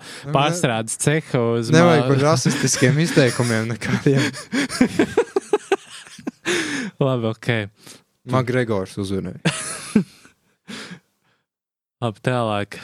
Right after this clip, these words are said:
Speaker 2: No Ekinga mums ir jautājums. Vai gaidat un spēlēsiet ar R D R divi? Vai Fen Fen jau spēlē Assassin's Creed Odyssey? Un kādi ir pirmie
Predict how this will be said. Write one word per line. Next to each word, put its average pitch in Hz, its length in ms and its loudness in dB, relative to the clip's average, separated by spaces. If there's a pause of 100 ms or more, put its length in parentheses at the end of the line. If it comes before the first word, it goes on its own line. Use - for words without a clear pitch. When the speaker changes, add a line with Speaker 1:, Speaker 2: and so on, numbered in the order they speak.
Speaker 2:
No 131 220 0
Ekinga 117 520 -2
mums 104 320 -2
ir 113 100 0
jautājums. 110 540 -4 (400)
Vai 120 200 -2
gaidat 139 520 -2
un 117 80 0
spēlēsiet 123 800 -2
ar 110 100 -10 (360)
R 127 180 -2
D 120 160 0 (220)
R 113 260 -2
divi? 107 420 0 (880)
Vai 107 220 -2
Fen 131 280 -2
Fen 110 280 -4
jau 107 160 0
spēlē 120 500 -2
Assassin's 110 480 -4
Creed 113 380 -2
Odyssey? 117 640 -2 (160)
Un 113 140 -6
kādi 120 420 -2
ir - 100 -6
pirmie 120 360 0